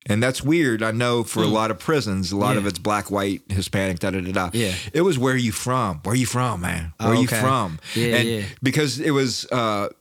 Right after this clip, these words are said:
Speaker 1: nobody had more than five years.
Speaker 2: Okay.
Speaker 1: Right? So a lot of dudes was in there. They were trying to, to make connections for the city they're gonna go back to.
Speaker 2: Yeah.
Speaker 1: So it was like,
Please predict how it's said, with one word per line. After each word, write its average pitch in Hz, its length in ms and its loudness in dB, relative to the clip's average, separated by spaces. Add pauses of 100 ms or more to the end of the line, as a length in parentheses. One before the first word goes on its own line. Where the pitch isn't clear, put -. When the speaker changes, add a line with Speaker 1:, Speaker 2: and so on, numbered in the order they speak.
(140)
Speaker 1:
nobody 156 380 2
had 143 200 0
more 123 140 0
than 113 80 0
five 107 340 0
years. 110 520 0 (400)
Speaker 2:
Okay. 131 240 0
Speaker 1:
Right? 101 300 0 (440)
So 117 560 2
a 95 60 0
lot 117 280 2
of 180 120 0
dudes 131 340 0
was 110 220 0
in 120 160 0
there. 107 280 0
They 113 140 0
were 165 120 0
trying 131 380 -2
to, 101 520 0 (140)
to 101 280 2
make 110 320 0
connections 107 1000 -2 (1000)
for - 180 0
the 101 120 0
city 156 460 0
they're 104 180 0
gonna 95 180 -2
go 92 160 0
back 87 300 -4
to. 82 260 -2 (140)
Speaker 2:
Yeah. 120 220 0
Speaker 1:
So 135 120 4
it 123 40 2
was 117 120 -2
like, 113 280 0